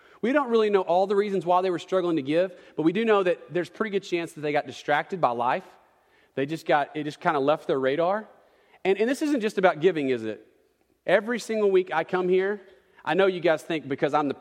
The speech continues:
the preacher that I stand up here that I'm, I don't walk away with, like, things to, to work on, to do. I mean, I've always said that this is, uh,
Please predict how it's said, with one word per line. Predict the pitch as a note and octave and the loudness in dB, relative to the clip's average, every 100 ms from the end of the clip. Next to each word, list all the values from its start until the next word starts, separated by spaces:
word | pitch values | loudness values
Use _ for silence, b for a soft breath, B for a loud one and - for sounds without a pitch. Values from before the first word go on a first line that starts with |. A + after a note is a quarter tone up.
| - | -6
the | D#3+ | -6
preacher | - F3 E3+ C3+ | -4 -4 -4 -6
that | C3 | -4
I | |
stand | B2+ D#3+ D3 | -6 -4 -2
up | D3 | -2
here | C#3+ | -2
that | B2 B2 | 0 0
I'm, | C#3+ C3+ - | 0 -2 -2
I | C#3 | -2
don't | C#3 | 0
walk | C#3 C#3 C3+ | 0 0 0
away | C3 C3 | -2 -2
with, | B2 | -2
like, | B2+ A#2+ | -2 -2
things | - C3+ C3+ | -4 -6 -4
to, | B2+ A#2 | -8 -8
to | B2 | -6
work | A#2+ C3 D#3 | -4 -4 -4
on, | D#3+ D#3+ _ | -8 -10 _
to | B2+ | -12
do. | B2 C#3+ D#3+ B B | -6 -6 -8 B B
I | D3 | 0
mean, | C#3+ | 2
I've | E3+ | 4
always | E3+ C#3+ | 2 0
said | E3 D#3 | -2 -2
that | C#3+ B2 | -4 -4
this | D#3 - | -8 -8
is, | B2+ - B B | -12 -12 B B
uh, | C#3+ C3 | 0 0